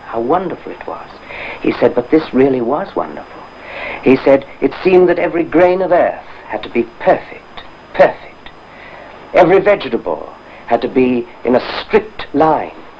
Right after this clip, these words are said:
The vegetables were a perfect shape.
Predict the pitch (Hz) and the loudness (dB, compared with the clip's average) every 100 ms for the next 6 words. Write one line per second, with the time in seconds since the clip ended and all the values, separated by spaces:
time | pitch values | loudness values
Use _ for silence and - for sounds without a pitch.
0 | - - - - 120 - 202 151 117 101 | -20 -20 -20 -6 -4 4 4 4 0 0
1 | 98 87 87 107 113 - 190 170 170 - | 0 -2 -2 2 2 4 2 2 0 -6
2 | - 190 131 - | -2 0 0 -4